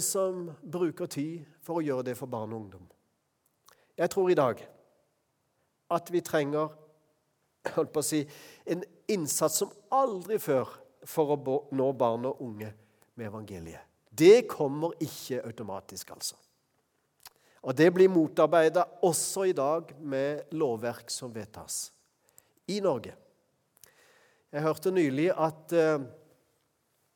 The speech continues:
to land i Europa bruker nå ordet norske tilstander. Hvorfor det?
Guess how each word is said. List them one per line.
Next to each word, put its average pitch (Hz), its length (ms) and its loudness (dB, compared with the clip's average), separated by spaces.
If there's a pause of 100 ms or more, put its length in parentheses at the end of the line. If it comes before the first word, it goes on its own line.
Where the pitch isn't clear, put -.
(640)
to 190 260 -10
land 175 320 2
i 160 60 -2
Europa 165 540 -2
bruker 143 380 -6
nå 135 160 -2 (120)
ordet 139 520 -2 (680)
norske 147 400 -8
tilstander. 127 600 -10 (1400)
Hvorfor 123 380 -8
det? 120 180 -2